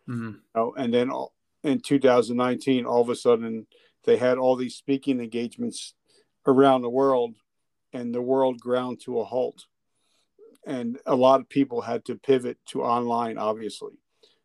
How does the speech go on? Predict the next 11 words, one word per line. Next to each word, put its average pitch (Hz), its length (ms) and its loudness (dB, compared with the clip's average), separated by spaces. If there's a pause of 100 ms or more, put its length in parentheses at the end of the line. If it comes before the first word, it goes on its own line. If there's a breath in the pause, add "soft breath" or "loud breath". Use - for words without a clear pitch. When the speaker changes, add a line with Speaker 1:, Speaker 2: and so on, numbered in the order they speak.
Speaker 2:
So 127 580 2
how 131 240 -2
did 135 240 -4 (300)
covid 139 380 0
affect 123 440 -10
you, 120 320 -12 (320)
and 143 180 -8
how 127 200 4
did 120 240 -2
you 127 120 0
pivot? - 440 -6